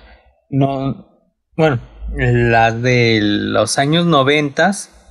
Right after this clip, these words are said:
y las, la última, las últimas dos, creo, en el dos mil, ¿qué? ¿dos mil catorce, dos mil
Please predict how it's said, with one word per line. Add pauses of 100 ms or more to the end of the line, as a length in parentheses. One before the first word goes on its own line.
(680)
y
las,
la
última,
las
últimas
dos,
creo, (680)
en
el
dos
mil,
¿qué?
¿dos
mil
catorce,
dos
mil